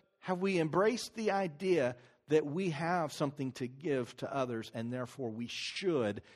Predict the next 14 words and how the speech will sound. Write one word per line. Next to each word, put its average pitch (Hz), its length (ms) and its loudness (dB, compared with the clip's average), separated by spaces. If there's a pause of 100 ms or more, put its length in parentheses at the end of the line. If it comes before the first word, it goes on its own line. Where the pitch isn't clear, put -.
That 165 200 2
is 139 120 2
our 143 220 2
design. 143 800 2
That 160 160 4
is 143 120 0
what 151 140 6
God 139 240 4
intended 214 800 -2
for 92 340 -6 (120)
us. - 480 -18 (1040)
And 156 240 -2
what 247 320 6
if, 214 360 6